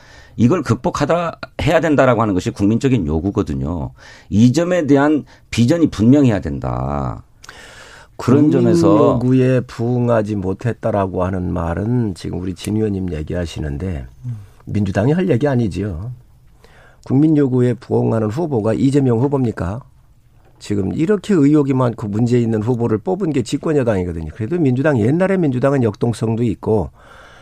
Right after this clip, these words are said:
Speaker 2: 올바른 정의적인 측면에서 항상 그 안에 찬반의 논쟁이 늘상 있었던 당이에요.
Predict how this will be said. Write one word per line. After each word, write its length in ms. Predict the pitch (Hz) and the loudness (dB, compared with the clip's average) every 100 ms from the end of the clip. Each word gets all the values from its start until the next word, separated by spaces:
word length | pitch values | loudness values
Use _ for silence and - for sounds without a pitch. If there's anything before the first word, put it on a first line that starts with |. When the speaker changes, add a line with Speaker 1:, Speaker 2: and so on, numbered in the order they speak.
| - - - | -20 -20 -10
Speaker 2:
올바른 480 | - 110 123 143 147 | -2 0 2 2 0
정의적인 600 | - 110 160 156 151 127 | 0 2 2 2 2 0
측면에서 760 | - 117 104 87 80 80 71 - _ _ _ _ - - _ | 0 -2 0 -2 -4 -6 -8 -14 _ _ _ _ -20 -20 _
항상 600 | - - 190 226 208 220 196 | -14 -4 -2 0 0 0 -2
그 300 | - 139 156 | 0 2 4
안에 280 | 110 135 123 | 4 2 0
찬반의 520 | - 214 226 247 226 | -4 -4 0 0 0
논쟁이 580 | 151 113 120 127 143 98 | 2 2 2 2 2 2
늘상 460 | 90 170 190 247 | 2 0 0 -2
있었던 580 | 208 117 143 - 147 147 - - | 0 0 -2 0 0 0 -6 -12
당이에요. 720 | - 107 135 113 76 85 80 | -4 0 2 2 0 -2 -4